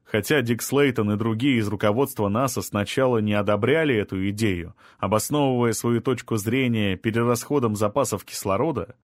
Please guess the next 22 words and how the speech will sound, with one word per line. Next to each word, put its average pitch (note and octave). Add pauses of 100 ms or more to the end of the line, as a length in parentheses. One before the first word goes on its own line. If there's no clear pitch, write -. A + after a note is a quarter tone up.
(220)
в -
конце G3
концов F#3
они D3
приняли D#3
план, C#3+
по B2
которому B2+
я A#2
вскоре E3+
после A#2
прилунения B2+ (300)
выполнял D3+
получасовую C#3+
частичную B2+
В A#2
К C3
Д, B2+ (320)
чтобы G2+
просто B2+
высунуться G#2
наружу. F#2+